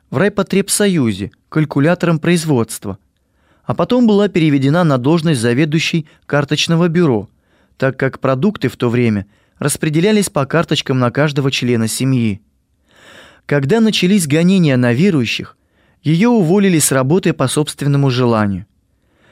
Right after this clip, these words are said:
В то же самое время уволили с работы отца и старшую сестру. Не найдя никакой работы в своем районе, с тремя рублями в кармане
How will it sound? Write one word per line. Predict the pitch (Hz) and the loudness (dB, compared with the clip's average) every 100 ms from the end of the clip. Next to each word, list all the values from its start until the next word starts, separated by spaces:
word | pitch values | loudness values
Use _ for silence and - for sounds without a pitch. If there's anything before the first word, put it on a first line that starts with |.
| _ | _
В | - | -4
то | 262 233 | 0 2
же | 202 | 2
самое | - 208 185 156 | 0 0 2 2
время | 139 202 175 - | 2 2 2 0
уволили | 135 151 196 170 139 | 0 0 2 2 0
с | - | 0
работы | 131 160 185 170 | 0 0 0 -2
отца | 131 135 - 180 185 _ _ - | -2 -4 -2 0 -2 _ _ -4
и | 131 | -4
старшую | - 135 127 143 131 | -2 -2 -2 -2 -2
сестру. | - 131 - 120 95 - _ _ _ _ _ _ _ - | -2 -4 -2 -4 -4 -12 _ _ _ _ _ _ _ -2
Не | 147 | 2
найдя | 185 196 247 | 2 2 2
никакой | 214 175 165 208 | 2 0 0 2
работы | 165 143 185 170 | 2 2 2 0
в | 131 | -2
своем | - 135 139 123 | 0 2 2 2
районе, | 113 127 180 165 151 _ _ _ _ | 2 2 2 0 -4 _ _ _ _
с | - - | -12 -2
тремя | 147 180 226 | 2 2 2
рублями | 196 143 196 175 | 2 2 2 2
в | 143 | 0
кармане | - 120 120 185 185 | 0 0 2 2 0